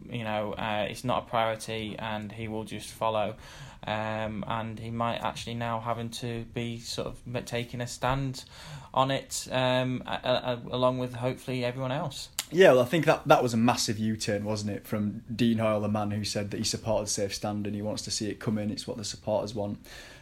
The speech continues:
Speaker 2: Uh, so there's, there's a, quite a surprise to, I think, us at H T S A and the Stand Up for Town campaign.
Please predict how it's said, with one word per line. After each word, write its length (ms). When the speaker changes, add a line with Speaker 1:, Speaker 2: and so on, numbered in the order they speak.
Speaker 2:
Uh, 140
so 140
there's, 160
there's 260
a, 220
quite 240
a 40
surprise 760
to, 80
I 40
think, 520
us 320
at 240
H 260
T 60
S 180
A 240
and 280
the 80
Stand 260
Up 80
for 60
Town 260
campaign. 480